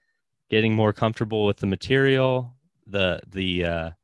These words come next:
the things I'm trying to say, the points that I'm trying to get across. And so once you're more comfortable with your material, then you can kind of get comfortable enough to, to improvise,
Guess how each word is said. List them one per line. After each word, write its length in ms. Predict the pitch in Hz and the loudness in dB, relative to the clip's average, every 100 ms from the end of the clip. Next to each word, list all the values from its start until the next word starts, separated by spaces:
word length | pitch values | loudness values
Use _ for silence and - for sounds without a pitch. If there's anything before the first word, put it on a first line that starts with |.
| _ _ _ _ - | _ _ _ _ -8
the 60 | 98 | -2
things 300 | 131 117 107 | 2 4 2
I'm 140 | 101 | 0
trying 400 | - 107 110 113 | 0 0 2 2
to 80 | 113 | -2
say, 240 | - 113 | 2 0
the 140 | 107 98 | 2 -2
points 320 | 107 107 - | -4 -4 -2
that 120 | 101 | -2
I'm 100 | 95 | -2
trying 240 | - 101 | -2 -2
to 80 | 104 | -2
get 160 | 104 101 | -2 -2
across. 640 | 98 101 98 117 151 - _ _ _ - | -2 0 2 0 -4 -20 _ _ _ -10
And 120 | 110 | -4
so 200 | - 110 | 2 4
once 260 | 113 170 - | 6 4 4
you're 280 | 147 123 - | 4 4 2
more 300 | 117 110 117 | 2 2 2
comfortable 480 | 120 117 - 113 | 0 -2 -4 0
with 160 | 107 - | 0 0
your 100 | 104 | -4
material, 760 | 95 - 139 143 113 92 90 _ _ _ _ _ _ | -4 -2 0 2 2 0 -4 _ _ _ _ _ _
then 300 | 101 110 117 | 0 2 4
you 140 | 117 | 2
can 180 | 110 107 | 0 -4
kind 260 | - 110 104 | 0 0 2
of 240 | 95 90 - _ _ _ _ | 0 -4 -20 _ _ _ _
get 180 | 113 107 | -6 -4
comfortable 580 | - 110 - 98 101 98 | -2 -2 0 0 2 2
enough 340 | 95 92 - | 2 0 -2
to, 600 | - 98 95 90 90 92 - _ _ _ _ _ - | -6 -2 0 0 -2 -4 -8 _ _ _ _ _ -4
to 340 | - 107 101 | 4 4 4
improvise, 840 | 120 127 104 87 87 80 80 - | 2 2 2 2 2 2 -2 -10